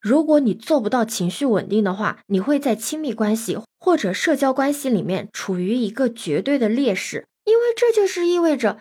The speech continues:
你的另外一半或者随便一个人都可以拥有着主宰你情绪的能力，他们可以随时随地的让你哭、让你笑、让你生气、让你崩溃。可以参考一下大曲线对汪小菲做的事情，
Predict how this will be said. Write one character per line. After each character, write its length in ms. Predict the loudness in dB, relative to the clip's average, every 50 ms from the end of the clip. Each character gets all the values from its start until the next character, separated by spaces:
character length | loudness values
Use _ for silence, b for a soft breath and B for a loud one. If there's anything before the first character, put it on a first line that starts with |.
| B
你 160 | 0 2 2 4
的 140 | 2 2
另 200 | 2 2 0 2
外 160 | 2 2 2 0
一 120 | 0 0
半 260 | 0 -2 -2 -2 -4 _
或 160 | _ 0 2 2
者 120 | 2 0
随 320 | -4 -6 -4 -2 0 0
便 240 | 2 2 2 2 2
一 60 | 2
个 160 | 2 2 0 0
人 260 | 0 -2 -4 -4 -2 2
都 160 | 2 2 2
可 180 | 2 0 0
以 160 | 2 2 2 2
拥 180 | 2 2 2
有 160 | 2 2 0
着 160 | 0 0 -2 -4
主 280 | -2 -2 -2 -2 0
宰 160 | 0 0 0
你 180 | 2 2 0 0
情 260 | -2 -4 -4 -2 -2
绪 200 | -2 -2 -4 -2
的 140 | 0 0 2
能 280 | 2 0 0 -2 -2 -4
力， 180 | -4 -6 B B B B B B
他 120 | -4 -2
们 100 | 0 0
可 140 | 0 2 2
以 80 | 0 0
随 260 | -2 0 0 0 0
时 140 | 2 -2 -4
随 260 | -4 -4 -2 -2 -2
地 140 | 0 -2 -2
的 140 | -4 -6 -10 _
让 280 | -4 -2 0 0 0
你 40 | 0
哭、 360 | -2 -6 -6 -4 -4 -4 -6 -10 _
让 240 | _ -2 0 0 0
你 60 | -2
笑、 340 | -4 -4 -4 -2 -2 -4 B B B B
让 260 | -4 -2 -2 0 -2
你 60 | -4
生 260 | -4 -4 -4 -4 -4 -4
气、 240 | -6 -8 -10 -10 -12 _
让 240 | -4 -4 -4 -2 -4
你 80 | -6
崩 180 | -6 -6 -6 -4
溃。 220 | -2 -4 -4 -4 B B _ _ _
可 140 | -2 0 2
以 120 | 2 2
参 240 | 0 0 -2 -2 -2
考 160 | 0 -2 -2
一 80 | -2 -2
下 280 | -2 -2 -2 -4 -4 -6
大 160 | -8 -6 -6 -6
曲 200 | -6 -6 -6 -6
线 300 | -2 -2 -2 -2 -2 -2
对 140 | 0 2 2
汪 180 | 2 2 0 0
小 160 | -2 -4 -6
菲 180 | -2 -2 -2 0
做 160 | 0 0 -2
的 80 | -2
事 140 | -2 -4 -6
情， 220 | -6 -8 -8 -10